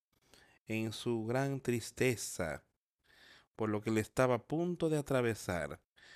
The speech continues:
Y entonces continúa diciendo, "Pero yo os digo la verdad".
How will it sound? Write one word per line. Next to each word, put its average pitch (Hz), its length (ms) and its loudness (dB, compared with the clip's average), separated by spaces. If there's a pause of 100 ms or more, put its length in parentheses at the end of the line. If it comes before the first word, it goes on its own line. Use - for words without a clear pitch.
(200)
Y - 80 -14
entonces 101 400 -8
continúa 101 540 -4
diciendo, 101 720 -4 (360)
"Pero 107 200 2
yo 104 200 0
os - 220 -10 (460)
digo 107 580 0 (100)
la 101 480 0
verdad". 104 480 -2